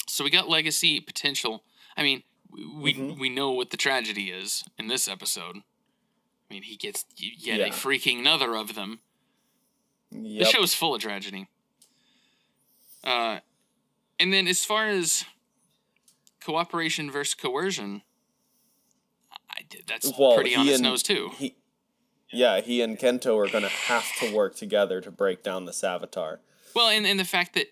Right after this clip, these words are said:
Speaker 1: he, he didn't want Junpei to be on his side unless Junpei was on his side.
Speaker 2: Right.
Speaker 1: That's, that's why he's saying, "Who are you making excuses for?" Not,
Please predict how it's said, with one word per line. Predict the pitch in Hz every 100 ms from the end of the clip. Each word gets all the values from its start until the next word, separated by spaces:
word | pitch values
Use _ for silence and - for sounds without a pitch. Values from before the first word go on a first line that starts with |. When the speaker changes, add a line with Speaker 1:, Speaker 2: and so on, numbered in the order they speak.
| _
Speaker 1:
he, | - - - 180 151 _ _ _
he | - - 175
didn't | 170 170 147 120 131
want | 131 123 - - _ _ _ _ _ _ _
Junpei | - 165 185 147 104 95 95 _ _ _ -
to | -
be | - 165 160
on | 143
his | 131 123 -
side | - 139 104 76 - _ _ _ _ _ _ -
unless | 143 131 135 127 -
Junpei | - 143 135 127 123 110 101 _ _ -
was | 123
on | 113 107
his | 101 101
side. | - 120 98 - - - _ _ _ _ _ _ _ _ - _ -
Speaker 2:
Right. | 233 202
Speaker 1:
That's, | 135 131 - _ _ -
that's | 135 143
why | 139
he's | 135 120
saying, | - 143 127 113 _ _ _ -
"Who | 175 165
are |
you | 160 147
making | 143 127 127
excuses | 110 - - 196 180 120 110
for?" | - 98 - - _ _ _ _ _ _ _ _ _ -
Not, | 127 180 190 -